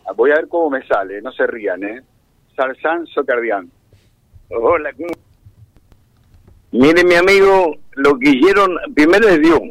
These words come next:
Speaker 2: porque Dios tiene la primera palabra y la última. Y estos médicos de aquí, tanto doctoras, doctores, enfermeros, enfermeras, toda la, la, la comunidad de aquí del hospital es algo extraordinario.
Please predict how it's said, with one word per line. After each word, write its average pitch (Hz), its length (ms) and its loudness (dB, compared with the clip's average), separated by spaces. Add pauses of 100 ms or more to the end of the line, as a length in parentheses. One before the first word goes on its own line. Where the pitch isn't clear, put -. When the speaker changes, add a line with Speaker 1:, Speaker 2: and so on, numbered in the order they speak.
(140)
Speaker 2:
porque 123 220 -6
Dios 151 280 0
tiene 143 200 2
la 131 100 2
primera 139 340 2
palabra 143 420 0
y 135 40 -10
la 131 100 2
última. 127 380 -4 (760)
Y 151 120 4
estos 160 220 0
médicos 160 440 -2
de 151 120 2
aquí, 147 200 -6
tanto 139 320 0
doctoras, 135 560 2
doctores, 127 640 0 (500)
enfermeros, 131 720 0
enfermeras, 127 760 -2 (1040)
toda 185 260 0
la, 156 220 -4
la, 143 200 0
la 135 180 2
comunidad 139 580 -2
de 156 140 0
aquí 139 180 -2
del 143 160 -2
hospital 165 420 -2
es 190 200 0
algo 185 180 0
extraordinario. 131 720 -2